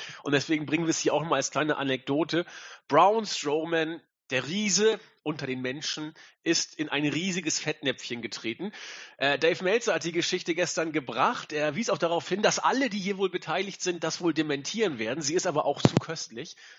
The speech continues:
Ihr habt's vielleicht schon gelesen, falls ihr es nicht gelesen habt, hier die Kurzversion. Äh, W W E war vorletzte Woche Montag zu Raw in Nashville, Tennessee.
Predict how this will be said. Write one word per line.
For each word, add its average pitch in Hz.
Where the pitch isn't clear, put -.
Ihr 139
habt's -
vielleicht 151
schon 156
gelesen, 156
falls 139
ihr 139
es 127
nicht 156
gelesen 131
habt, 127
hier 139
die 127
Kurzversion. 127
Äh, 147
W 196
W 196
E 202
war 151
vorletzte 190
Woche 170
Montag 151
zu 127
Raw 135
in 113
Nashville, 113
Tennessee. 208